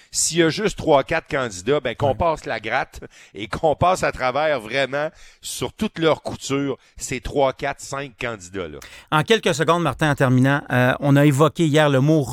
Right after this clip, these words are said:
Speaker 2: reconstruction. Euh,
Speaker 1: Oui.
Speaker 2: Jeff Molson s'est dit à l'aise avec ce principe-là,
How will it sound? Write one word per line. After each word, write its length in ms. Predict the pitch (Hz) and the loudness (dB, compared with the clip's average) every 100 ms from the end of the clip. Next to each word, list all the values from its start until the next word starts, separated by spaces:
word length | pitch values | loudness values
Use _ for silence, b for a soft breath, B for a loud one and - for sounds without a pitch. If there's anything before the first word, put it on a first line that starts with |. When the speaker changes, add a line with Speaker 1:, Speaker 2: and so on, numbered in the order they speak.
| 151 147 165 160 | 2 2 0 -2
Speaker 2:
reconstruction. 680 | - 123 104 - 143 156 165 b b b 123 | -4 -6 -6 0 2 2 0 b b b 2
Euh, 200 | 123 139 | 4 4
Speaker 1:
Oui. 40 | 131 | 4
Speaker 2:
Jeff 240 | 180 202 | 4 6
Molson 360 | 180 165 196 196 | 4 2 2 -2
s'est 100 | 147 | -2
dit 160 | 123 160 | -2 0
à 120 | 160 | 2
l'aise 320 | 151 156 165 139 | 4 4 2 0
avec 200 | 131 - | -2 -2
ce 80 | 131 | -4
principe-là, 840 | - 143 143 - 123 127 147 | 0 0 0 0 -2 2 2